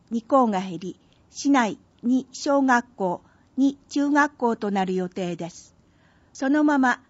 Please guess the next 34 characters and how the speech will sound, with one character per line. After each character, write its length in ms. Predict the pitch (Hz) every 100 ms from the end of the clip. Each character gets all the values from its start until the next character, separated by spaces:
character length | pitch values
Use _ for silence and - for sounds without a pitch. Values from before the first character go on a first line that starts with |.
| _
廃 240 | 285 320
校 240 | - 311 330
施 100 | -
設 280 | 302 -
の 140 | 240 208
利 100 | 202
活 320 | 262 262 285
用 200 | 254 247
が 120 | 214
図 240 | 226 - 240
ら 140 | 240
れ 120 | 233
な 140 | 226 220
け 120 | 190
れ 120 | 175
ば、 200 | 175 165 - _ _
普 100 | -
通 240 | - 311 285
財 240 | 311 311
産 240 | 277 240
と 140 | 226 220
し 80 | -
て 140 | 196
の 180 | 185 175 _ _ -
未 160 | 226
利 140 | 277 294
用 200 | 302 294
地 140 | 269
面 200 | 269 269
積 320 | 262 196 190
は 160 | 170 -
最 340 | - - 254 254
大 260 | 247 240
で 200 | 214 208